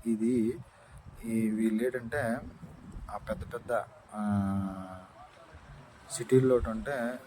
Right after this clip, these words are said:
రాధాకృష్ణులు మందిరాన్ని స్థాపించి ఉంటారు. పంతొమ్మిది వందల అరవై ఆరు నుంచి ఇది, ఆ,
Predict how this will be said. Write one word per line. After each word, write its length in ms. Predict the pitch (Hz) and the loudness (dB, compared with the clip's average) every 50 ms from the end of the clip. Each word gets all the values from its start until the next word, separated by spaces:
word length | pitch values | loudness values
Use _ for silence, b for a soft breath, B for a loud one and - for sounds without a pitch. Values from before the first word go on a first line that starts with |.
| - | 0
రాధాకృష్ణులు 920 | 107 107 107 110 120 120 117 117 120 - - - 117 113 110 107 107 110 110 | 2 4 4 4 2 0 -2 -2 -6 -12 -8 -4 -2 0 0 2 2 0 2
మందిరాన్ని 640 | 104 104 104 107 107 110 113 110 104 101 104 123 | 2 2 4 4 4 4 4 4 4 4 2 0
స్థాపించి 560 | 131 - - 110 107 104 113 113 110 - 113 107 | -2 -2 0 0 0 2 2 0 0 0 0 0
ఉంటారు. 380 | 104 104 101 104 101 110 117 - 110 | 0 0 0 0 0 0 0 -2 -2
పంతొమ్మిది 380 | 110 110 123 131 131 127 120 | -4 0 2 2 4 4 4
వందల 140 | 107 104 107 | 4 4 4
అరవై 160 | 110 120 117 | 4 4 4
ఆరు 240 | 110 104 104 113 117 | 4 4 4 2 2
నుంచి 340 | 127 131 131 127 - 131 127 117 | 2 2 2 2 0 0 0 0
ఇది, 400 | 113 107 113 110 107 104 98 95 - - B B B B B B B B B - 104 | 0 0 2 4 4 4 2 0 -2 -6 B B B B B B B B B -4 -2
ఆ, 420 | 101 98 98 95 98 95 95 95 | 0 2 2 2 2 0 -2 -4